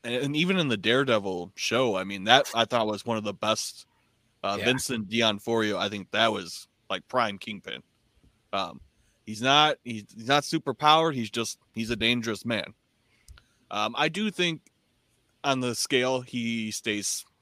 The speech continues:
Speaker 1: like, New York, I don't see him ever being like, "You know what? I'm gonna take over the world," but I think if he was to ever set his sights, like, kind of like a Lex Luthor, "I wanna become president," yeah, he would be extremely dangerous. He would move up higher on the list.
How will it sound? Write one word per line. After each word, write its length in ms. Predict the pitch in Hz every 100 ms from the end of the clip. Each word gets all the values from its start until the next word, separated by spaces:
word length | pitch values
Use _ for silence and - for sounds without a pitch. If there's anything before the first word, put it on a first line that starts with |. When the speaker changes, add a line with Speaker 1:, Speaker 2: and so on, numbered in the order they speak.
| _ -
Speaker 1:
like, 240 | 127 120
New 120 | 170
York, 320 | 175 120 92
I 80 | 117
don't 160 | 143 135
see 160 | - 127
him 120 | 113
ever 160 | 113
being 160 | 107 104
like, 180 | 101 -
"You 60 | 135
know 140 | 139
what? 240 | 147 143 139
I'm 60 | - _ _ _ _ -
gonna 120 | 175
take 260 | - 156 143
over 140 | 135
the 100 | 117
world," 480 | 107 110 101 92 92
but 240 | 101 95 90 _ _ _ _ _ _ _ _ _ _ _ _ _ -
I 80 | 135
think 160 | 160
if 100 | 139
he 120 | 139 131
was 160 | 127
to 60 | 113
ever 200 | 113 107
set 180 | - 117
his 120 | 98
sights, 340 | - 107 101
like, 200 | 104 95 - -
kind 140 | 120
of 60 | 107
like 120 | 98
a 40 |
Lex 320 | 101 107 -
Luthor, 480 | - 110 - 113 110 101 _ _ _ -
"I 80 | 107
wanna 180 | 107
become 300 | 101 - 113
president," 520 | 95 113 110 127 127 - -
yeah, 180 | 107
he 160 | 90 110
would 140 | 110
be 160 | 92 101
extremely 400 | 95 - 101 95
dangerous. 600 | 87 87 92 87 - - - - -
He 80 | 120
would 100 | 113
move 160 | 110
up 140 | 101 90
higher 240 | 110 101
on 80 | 101
the 60 | 101
list. 320 | 95 - -